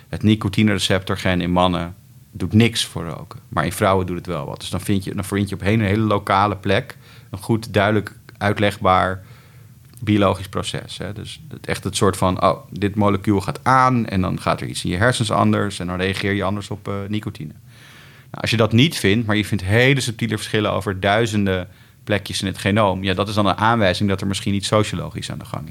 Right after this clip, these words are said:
is. Dat er een veel ingewikkelder, indirecter proces, eh, tot die man-vrouw verschillen leidt.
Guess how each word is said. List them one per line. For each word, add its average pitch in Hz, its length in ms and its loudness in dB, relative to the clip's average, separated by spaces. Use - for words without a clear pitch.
is. - 100 -18
Dat 92 160 -2
er 92 80 0
een 90 80 0
veel 110 260 4
ingewikkelder, 98 720 0
indirecter 98 600 2
proces, 90 520 -4
eh, - 80 -16
tot - 180 0
die 90 240 2
man-vrouw 92 500 2
verschillen 78 400 -4
leidt. - 360 -10